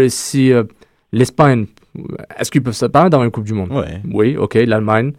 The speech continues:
Speaker 1: la
Speaker 2: Ouais.
Speaker 1: France, l'Angleterre.
Speaker 2: Eh, tous les gros
Speaker 1: Non,
Speaker 2: championnats,
Speaker 1: non,
Speaker 2: ils
Speaker 1: mais
Speaker 2: peuvent.
Speaker 1: exactement, on parle de quoi ? Sept, six, huit pays ?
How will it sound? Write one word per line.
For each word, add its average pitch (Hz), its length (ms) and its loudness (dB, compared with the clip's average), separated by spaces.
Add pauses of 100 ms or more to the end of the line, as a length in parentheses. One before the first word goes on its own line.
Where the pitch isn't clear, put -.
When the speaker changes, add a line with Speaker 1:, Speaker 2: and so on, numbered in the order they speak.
(120)
Speaker 1:
la 127 140 -2
Speaker 2:
Ouais. 87 40 -2
Speaker 1:
France, 113 380 0
l'Angleterre. 120 580 2
Speaker 2:
Eh, - 60 -2
tous - 140 0
les 208 120 8
gros 139 160 4
Speaker 1:
Non, 170 60 8
Speaker 2:
championnats, 165 420 6
Speaker 1:
non, - 60 6
Speaker 2:
ils - 40 6
Speaker 1:
mais - 100 2
Speaker 2:
peuvent. 185 320 4
Speaker 1:
exactement, 226 560 4
on 127 100 2
parle 151 180 4
de 135 60 6
quoi ? 123 280 2
Sept, - 500 0
six, - 720 -6
huit 160 280 4
pays ? 202 340 0